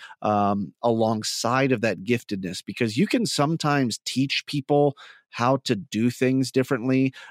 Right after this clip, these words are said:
uh, but it's very hard to, uh, to teach them to have better character and giftedness in, in the, or godliness in these sorts of situations. So those would be two major things, uh, for me from a personal aspect. But what do you think from, you know, like a,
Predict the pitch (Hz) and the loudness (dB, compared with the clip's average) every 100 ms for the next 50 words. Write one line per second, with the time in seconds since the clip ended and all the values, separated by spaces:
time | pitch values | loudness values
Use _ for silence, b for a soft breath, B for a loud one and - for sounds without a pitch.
0 | - 107 110 104 117 110 113 139 165 170 | -4 0 2 2 0 0 0 2 4 4
1 | 135 135 135 131 117 - - 123 117 110 | 2 2 4 2 0 -6 -4 0 2 2
2 | 107 104 B B B 98 98 - 95 - | 0 -2 B B B -4 -2 -2 -4 -4
3 | - 147 - - 123 113 113 b b b | 0 0 0 2 2 2 -2 b b b
4 | - 107 120 98 110 104 107 113 107 104 | -4 0 2 2 0 0 -2 0 0 0
5 | - 104 98 B B - 101 104 - 101 | -2 -4 -4 B B -10 -4 -2 -2 -2
6 | 98 - 92 - 101 104 - 110 107 110 | -4 -4 -6 -4 -4 -4 -2 0 2 2
7 | 104 101 98 90 - 110 101 101 - 98 | 2 2 0 -2 -4 -4 -2 -4 -4 -4
8 | - - - 98 98 - 98 - 120 202 | -6 -10 -8 -4 -4 -4 -4 0 4 4
9 | 240 156 127 - 160 143 139 123 110 120 | 4 0 -2 2 2 4 2 0 0 -2
10 | 113 104 - B B B - 104 - 113 | -2 -6 -10 B B B -2 0 0 0
11 | 120 117 104 - - 135 165 160 170 - | 0 0 -4 -2 0 0 2 2 2 2
12 | 180 147 131 156 151 151 135 - 135 127 | 0 4 4 4 4 2 0 0 2 4
13 | 127 104 131 120 113 110 104 | 2 0 2 2 2 2 0